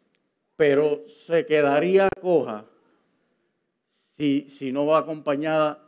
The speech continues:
de hechos. O sea, cuando usted es agradecido, usted expresa, pero hace. Muestra agradecimiento. ¿Está bien? También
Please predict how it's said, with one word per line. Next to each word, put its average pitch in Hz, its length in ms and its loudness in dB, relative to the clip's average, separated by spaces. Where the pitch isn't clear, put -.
de 123 340 0
hechos. 117 400 -8
O 123 80 -20
sea, 127 340 -2
cuando 135 280 -6
usted 180 240 -2
es 196 40 2
agradecido, 170 920 -2
usted 151 560 -2
expresa, 196 800 0
pero 120 340 0
hace. 110 420 -8
Muestra 151 520 -4
agradecimiento. 107 920 -8
¿Está 131 160 -2
bien? 160 320 0
También 170 540 2